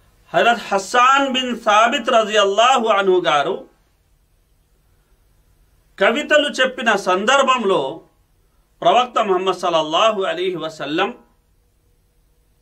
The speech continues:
హస్సాన్ బిన్ సాబిత్ రజియల్లాహు అన్హు గారి కోసం దువా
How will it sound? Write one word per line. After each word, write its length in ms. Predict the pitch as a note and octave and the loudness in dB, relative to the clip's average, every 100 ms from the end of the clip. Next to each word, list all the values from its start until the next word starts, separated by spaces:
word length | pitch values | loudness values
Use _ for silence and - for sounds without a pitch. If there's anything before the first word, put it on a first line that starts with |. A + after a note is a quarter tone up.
| _ _ _ _ _ _ _ _ _ _ _ _ _ _ _ _ _ _ _ _ _ _ _ _ _ _ _ _ _ _ | _ _ _ _ _ _ _ _ _ _ _ _ _ _ _ _ _ _ _ _ _ _ _ _ _ _ _ _ _ _
హస్సాన్ 640 | - E3 - G3+ G3+ G#3+ F#3+ | -6 -6 -2 2 2 2 0
బిన్ 200 | F3+ E3 | -2 -2
సాబిత్ 480 | - F3+ G3+ A3+ G#3+ | 0 2 2 -2 -4
రజియల్లాహు 720 | E3+ D#3+ D#3 D3+ E3+ G#3 F#3+ | -6 -4 -6 -2 0 0 0
అన్హు 300 | E3 D#3+ D3+ | -4 -6 -8
గారి 280 | D3 C#3+ C#3 | -2 -2 -2
కోసం 520 | B2+ C3+ C3+ D#3+ A#2 | -8 -12 -10 -12 -10
దువా 300 | A#2 C3 G3 | -8 -2 -2